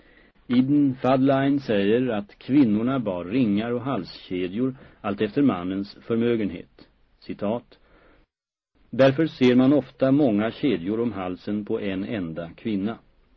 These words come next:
Slutcitat. Också gotlänningarna tog livlig del i handeln med Ryssland och Orienten.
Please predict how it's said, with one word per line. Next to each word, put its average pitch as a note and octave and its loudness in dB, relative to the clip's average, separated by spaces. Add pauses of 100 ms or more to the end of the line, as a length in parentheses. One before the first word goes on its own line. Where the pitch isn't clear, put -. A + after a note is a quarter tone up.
(280)
Slutcitat. - -12 (1600)
Också D3 2
gotlänningarna C#3 2
tog D#3+ 0
livlig A#2 -2
del F#2+ -2
i G#2+ -4
handeln F2 -6
med G2 -4
Ryssland E2 -10
och E2+ -8
Orienten. F2+ -6